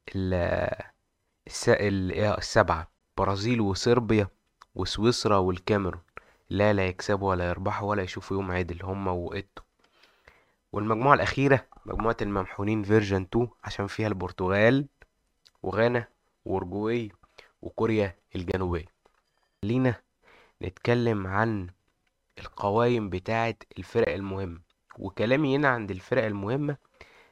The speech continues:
أنا بتكلم هنا عن مثلًا قايمة زي قايمة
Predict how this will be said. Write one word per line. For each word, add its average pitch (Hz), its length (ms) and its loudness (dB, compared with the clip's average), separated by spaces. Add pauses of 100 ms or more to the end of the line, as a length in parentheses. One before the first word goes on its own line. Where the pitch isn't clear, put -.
(160)
أنا 98 120 -2
بتكلم 123 540 0
هنا 131 320 -2 (480)
عن 95 100 -2
مثلًا 117 500 0 (600)
قايمة 123 440 2 (100)
زي 95 220 0
قايمة 120 420 0